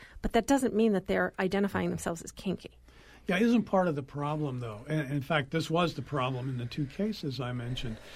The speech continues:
Speaker 2: is where one party withdraws their consent after the fact. In other words, you're involved in a relationship for a long period of time.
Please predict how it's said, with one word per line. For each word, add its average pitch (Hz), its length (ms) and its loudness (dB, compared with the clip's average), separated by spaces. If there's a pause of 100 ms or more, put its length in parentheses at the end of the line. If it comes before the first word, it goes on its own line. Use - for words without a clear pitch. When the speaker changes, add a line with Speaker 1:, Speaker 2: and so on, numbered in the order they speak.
(180)
Speaker 2:
is 143 180 -4
where 151 140 4
one 147 380 2 (560)
party 151 560 0 (640)
withdraws 170 720 2
their 139 220 0
consent 131 640 -4
after 127 420 -6
the 113 140 -8
fact. - 500 -8
In 127 160 -2
other 147 200 0
words, 143 280 0
you're 139 100 -2
involved 127 460 -2
in 160 120 -2
a 147 60 0
relationship 139 760 -4
for - 160 -8
a 127 60 -4
long 135 300 0
period 156 340 0
of 131 100 -8
time. 156 440 -4